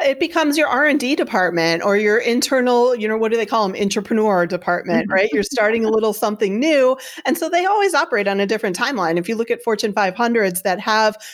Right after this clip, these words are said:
Speaker 1: those entrepreneur departments, they're operating completely separately from the business. So the important part is to have that awareness and know what you're doing consciously,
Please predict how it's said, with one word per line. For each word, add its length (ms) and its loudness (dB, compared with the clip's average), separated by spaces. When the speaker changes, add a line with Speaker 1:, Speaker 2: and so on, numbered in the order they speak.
Speaker 1:
those 260 0
entrepreneur 840 0
departments, 680 -2
they're 380 0
operating 440 0
completely 480 -2
separately 440 -2
from 200 -2
the 60 -2
business. 520 -4
So 120 -2
the 140 -4
important 500 -2
part 300 0
is 200 0
to 80 -2
have 200 0
that 140 -2
awareness 540 0
and 300 0
know 140 2
what 220 -2
you're 120 0
doing 400 -2
consciously, 800 -2